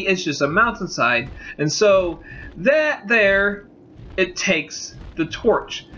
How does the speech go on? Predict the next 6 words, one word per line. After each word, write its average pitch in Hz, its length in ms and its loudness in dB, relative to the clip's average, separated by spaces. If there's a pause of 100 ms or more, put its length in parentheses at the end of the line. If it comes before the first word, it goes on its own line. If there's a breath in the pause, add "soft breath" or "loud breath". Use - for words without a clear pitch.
(120)
And 156 140 0
not 311 200 2
only 294 240 0
that, 214 540 0 (880)
but 208 280 0 (320)
also 180 720 2